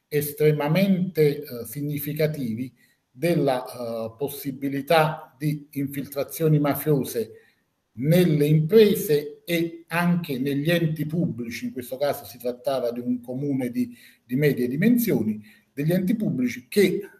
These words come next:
gestiscono determinati settori di appalti. Quali sono questi reati spia? Nel caso di specie,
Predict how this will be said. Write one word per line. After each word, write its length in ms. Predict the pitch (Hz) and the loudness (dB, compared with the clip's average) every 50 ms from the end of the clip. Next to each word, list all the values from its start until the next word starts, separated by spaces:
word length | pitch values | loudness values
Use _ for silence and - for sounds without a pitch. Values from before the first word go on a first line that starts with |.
| _ _ _ | _ _ _
gestiscono 960 | - 131 139 196 214 208 - - - 143 - - - 135 135 127 127 123 - - | -8 0 4 4 4 4 2 0 -2 -4 -4 -4 -4 -4 -2 -2 -2 -2 -2 -2
determinati 720 | 143 147 147 151 147 147 156 156 156 156 147 135 123 131 123 | -2 0 2 2 0 2 4 4 6 6 6 4 0 -4 -8
settori 720 | - 131 123 - - - 123 117 110 110 113 110 110 - _ _ _ _ _ | -8 -10 -10 -10 -10 -8 -6 -6 -4 -4 -6 -8 -10 -14 _ _ _ _ _
di 140 | - 120 123 | -8 -6 -6
appalti. 540 | 101 - - - - - - _ _ _ _ _ _ _ _ _ - - - - _ - _ _ | -6 -6 -10 -18 -20 -20 -20 _ _ _ _ _ _ _ _ _ -20 -20 -20 -20 _ -20 _ _
Quali 220 | - 214 262 285 - 262 | 8 10 10 10 10 8
sono 240 | 202 208 185 170 156 | 6 8 8 8 8
questi 260 | 147 151 151 - 143 | 8 6 4 2 0
reati 300 | 139 139 135 123 - 123 | 2 2 2 2 0 -4
spia? 480 | 104 - - - 104 98 87 90 - - _ _ _ | -8 -12 -14 -14 -12 -12 -12 -12 -14 -18 _ _ _
Nel 300 | 131 139 156 151 156 - | -2 2 2 2 2 2
caso 320 | - 208 226 208 202 196 | 2 2 2 2 2 0
di 100 | 180 185 | -2 -2
specie, 760 | - 185 190 254 254 240 226 - - - 208 - - - - | -4 2 8 10 10 10 10 6 0 -2 -4 -6 -8 -16 -20